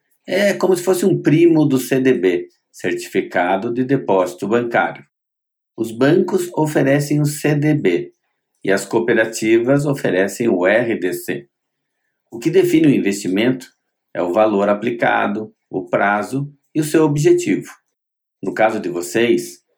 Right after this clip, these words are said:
que tem uma data específica para usar o dinheiro, o mais importante no momento é segurança, previsibilidade e a liquidez no momento certo.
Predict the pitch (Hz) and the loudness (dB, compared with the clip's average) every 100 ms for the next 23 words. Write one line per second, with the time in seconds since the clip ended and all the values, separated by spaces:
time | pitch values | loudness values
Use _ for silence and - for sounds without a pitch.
0 | _ _ 98 - 113 107 98 98 104 101 | _ _ -8 -2 0 2 0 2 0 -2
1 | 95 - - - - 175 190 - 98 - | -8 -6 -6 -6 -6 -2 -2 -2 -4 -2
2 | 87 - 92 92 87 87 85 90 123 113 | -4 -2 -2 -2 -4 -4 -4 -2 2 2
3 | 131 127 _ _ _ _ _ - 104 135 | 2 -2 _ _ _ _ _ -4 0 2
4 | 170 175 160 143 139 139 139 131 113 120 | 2 0 0 0 0 2 2 4 4 4
5 | 131 123 - - 147 139 92 95 95 - | 2 0 -2 -2 2 4 2 2 -2 -6
6 | - - _ _ _ - 123 143 135 113 | -10 -10 _ _ _ -2 2 2 0 -2
7 | 101 98 95 85 95 98 98 117 117 - | -2 0 -2 0 2 2 0 -4 -6 -14
8 | _ _ 95 101 95 95 135 151 147 131 | _ _ -2 -2 0 2 4 4 2 0
9 | 113 98 98 101 101 101 95 90 87 - | 2 2 2 0 0 2 2 0 -4 -4
10 | 98 - - - - | -8 -2 -2 -2 -12